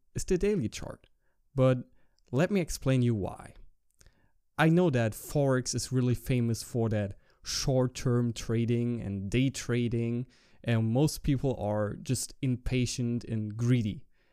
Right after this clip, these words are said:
That's why a lot of people fail and blow up their accounts. But you only see the success on Instagram, YouTube, et cetera. So basically, you're set up to fail in this business. Now,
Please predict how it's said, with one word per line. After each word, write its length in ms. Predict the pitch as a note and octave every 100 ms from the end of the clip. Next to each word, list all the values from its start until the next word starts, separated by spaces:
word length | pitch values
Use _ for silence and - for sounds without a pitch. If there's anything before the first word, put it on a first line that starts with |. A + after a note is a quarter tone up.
| - B2+
That's 340 | C#3 C#3 -
why 160 | D3 D3
a 120 | A#2+
lot 340 | G2+ G2+ E3+
of 200 | C#3 -
people 300 | - A2 G#2+
fail 480 | - - C#3+ F#3+ A2
and 180 | G2+ G2
blow 200 | A2 A2+
up 100 | G#2+
their 140 | G#2+
accounts. 580 | G2+ - C#3+ G#2+ - - _ _ _ _ -
But 140 | B2+
you 80 | C#3
only 260 | G3+ C4 G#3
see 180 | -
the 120 | F#3+ E3+
success 600 | - - - D3+ C3 -
on 120 | B2
Instagram, 520 | C3+ - A#2+ A#2 A2
YouTube, 380 | A2 A#2+ B2 A2
et 100 | G#2
cetera. 440 | A#2+ A#2 - - - _ _ -
So 180 | -
basically, 760 | A#2+ C3 F3 - - A2 A#2 B2+ - -
you're 160 | A#2+
set 300 | G#2+ - C#3
up 240 | A#2+ A#2 -
to 100 | G#2+
fail 480 | - - G#2+ G2 F2
in 220 | F2 F2
this 160 | F2+
business. 640 | - - E2+ - - - - - - - - C3
Now, 340 | B2+ B2+